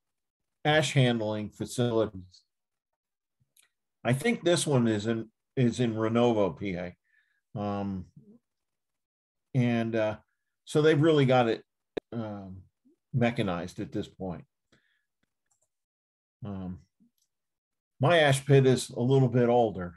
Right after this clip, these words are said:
I'm modeled in the twenties. So this one's left over from, <laughs> from the prior century. Um, and here's the facility in Renovo. This is their coaling station.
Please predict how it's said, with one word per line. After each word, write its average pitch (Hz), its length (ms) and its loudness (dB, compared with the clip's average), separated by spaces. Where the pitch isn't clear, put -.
I'm 113 220 0
modeled 110 460 0
in 92 80 -4
the 98 240 -4
twenties. 113 500 -2
So 104 200 0
this 135 220 2
one's 107 220 -2
left 117 320 2
over 104 320 0
from, 92 340 -10
<laughs> - 0 -
from 113 840 -4
the 90 100 -6
prior 107 380 2
century. 98 640 -8
Um, 87 360 -10
and 117 160 2
here's 147 340 2
the 131 100 2
facility 127 760 2
in 107 140 -6
Renovo. 101 600 -2
This 110 220 -4
is 113 140 -6
their 92 160 -4
coaling 117 420 0
station. 90 560 -6